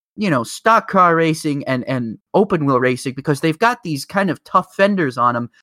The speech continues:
a little bit. They can, you know, give more chrome horns than the average, uh, Formula car does, but it, it, it still, it doesn't, it's not supposed to end well because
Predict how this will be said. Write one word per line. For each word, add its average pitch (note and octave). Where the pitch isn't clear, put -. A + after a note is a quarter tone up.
a C3+
little F3
bit. C#3+
They F#3
can, D4
you F3+
know, D3+
give G3
more F#3
chrome G3+
horns D#3
than D#3
the C#3
average, E3
uh, B2+
Formula F3+
car C3
does, D#3+
but -
it, D3+
it, C3
it -
still, C4
it F3
doesn't, G3
it's -
not G#3
supposed F3+
to -
end E3+
well C#3+
because C#3